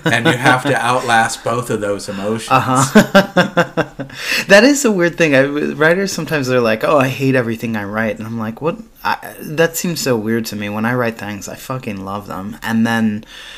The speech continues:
Speaker 1: I can be really embarrassed by them later. But,
Speaker 2: Mm-hmm.
Speaker 1: you know, I, I think you're right. It's like going beyond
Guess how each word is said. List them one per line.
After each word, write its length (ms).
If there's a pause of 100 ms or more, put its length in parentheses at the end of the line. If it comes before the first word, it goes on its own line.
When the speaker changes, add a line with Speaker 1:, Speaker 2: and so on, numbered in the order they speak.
(300)
Speaker 1:
I 120
can 200
be 160
really 480
embarrassed 580
by 180
them 260
later. 560
But, 160
Speaker 2:
Mm-hmm. 220 (220)
Speaker 1:
you 160
know, 160
I, 200 (220)
I 140
think 300
you're 120
right. 240
It's 160
like 340
going 340
beyond 720